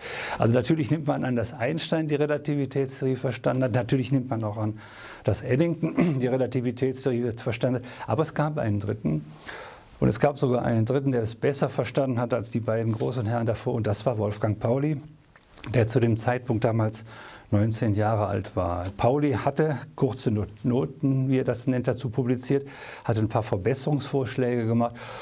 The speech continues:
Und als dann die Zeit war, einen großen Überblicksartikel im Jahr neunzehnhundertneunzehn zu schreiben über diese Relativitätstheorie für ein Handbuch der Mathe-, äh, der, äh,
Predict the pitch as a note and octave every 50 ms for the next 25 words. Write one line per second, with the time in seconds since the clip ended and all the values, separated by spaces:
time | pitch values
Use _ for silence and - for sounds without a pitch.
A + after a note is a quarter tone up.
0 | - - - B2 A#2+ - - B2 D3 E3+ E3 - - - - C3+ B2 B2 B2 B2+
1 | C3 A#2 A2 A2 - - A#2+ A2+ - - - D3 C#3 C#3 C#3 - - C3 B2+ B2+
2 | B2+ A#2+ A#2 A2 G#2 B2 C#3 D3 D3 - C3 A2+ A2+ A2+ - - E3+ D#3 E3 C#3+
3 | A2+ A2 B2+ B2 - - - - - - C#3+ A2+ G#2 - D3+ C3 - D3 C#3+ C3
4 | A#2+ A2 - - - - - - - - - A2+ A2 A#2 A2+ A#2+ A#2+ A#2 A2+ -
5 | A2+ G2+ G#2+ A#2 B2 C#3 - - - A#2+ A2 - B2 G#2 - - A2 G#2+ A#2 A#2+
6 | A#2 B2 A#2+ A#2 A#2+ A#2+ A2+ A#2+ A#2 A#2 G#2+ A2 A#2 A2+ A2+ A2 - A#2 G#2+ G#2+
7 | G#2+ A2 B2+ B2+ B2+ B2+ - - A#2+ A#2 A#2 A#2 - - - - - - C3+ B2
8 | A2+ A2+ A2 A2+ A2 F#2+ - C#3 D3+ D3 - B2+ A#2+ A2 - - - A#2+ A2 A2
9 | A2+ A2 A#2 A2+ A2+ A2+ A2 A2+ A2 A2 G#2+ G#2+ A#2 A2 A2 G#2+ G#2+ G#2+